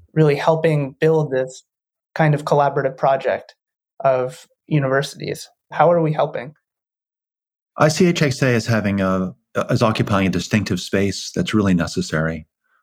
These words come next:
Speaker 2: Broadly speaking, I, when I think about social construction and social change, I think there's sort of two broad strategies for social change.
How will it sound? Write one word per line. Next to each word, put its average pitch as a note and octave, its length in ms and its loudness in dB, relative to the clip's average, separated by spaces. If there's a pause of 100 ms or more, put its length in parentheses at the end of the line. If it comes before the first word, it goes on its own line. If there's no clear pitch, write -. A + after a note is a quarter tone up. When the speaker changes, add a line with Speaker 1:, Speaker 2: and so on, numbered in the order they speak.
(140)
Speaker 2:
Broadly A#2 520 2
speaking, A2+ 440 -2
I, G2 120 0
when G#2 160 -2
I G2+ 40 -2
think - 160 -2
about F#2 200 0
social F#2+ 280 -2
construction F#2 560 -2
and D#2+ 100 -2
social F2+ 320 -4
change, F#2 540 -2 (480)
I A2 40 2
think A2 120 4
there's G2 160 0
sort F2+ 140 0
of E2+ 100 -2
two G2+ 320 0
broad E2+ 480 0
strategies F2+ 640 -2
for D#2+ 320 -2
social E2 380 -4
change. F2+ 500 -2